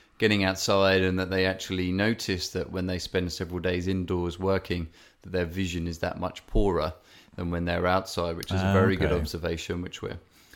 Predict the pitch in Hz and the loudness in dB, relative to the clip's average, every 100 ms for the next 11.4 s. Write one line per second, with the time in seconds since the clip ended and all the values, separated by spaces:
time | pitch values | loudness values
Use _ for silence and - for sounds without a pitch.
0 | - _ - 120 113 101 101 101 - - | -20 _ 0 0 2 6 8 6 4 2
1 | 117 113 - - 120 135 151 165 139 - | 2 2 -2 -2 -2 2 4 4 2 2
2 | 127 117 127 110 113 117 123 120 113 107 | -2 -2 -2 -4 0 2 2 2 0 0
3 | 98 101 - 92 95 95 87 87 85 - | -4 -4 -4 0 2 2 2 -2 -4 -8
4 | _ _ _ - - 85 92 87 - - | _ _ _ -8 -4 2 2 2 0 4
5 | 110 92 95 92 113 107 - - 110 - | 6 8 6 6 4 2 -2 0 0 2
6 | 101 87 82 - 101 95 113 101 101 95 | 2 2 -2 0 2 8 8 8 4 4
7 | 98 98 123 135 104 85 92 113 110 92 | 4 4 4 6 6 4 6 8 8 4
8 | 92 107 - 135 - - 123 - 104 95 | 4 2 0 -2 2 8 8 8 4 6
9 | 85 90 87 98 - 85 78 - 98 90 | 4 2 0 -2 0 0 0 0 2 2
10 | 78 80 78 73 - - 80 71 - 78 | 2 -2 -4 -6 -8 -6 -4 -6 -6 -6
11 | - - - | -6 -6 -8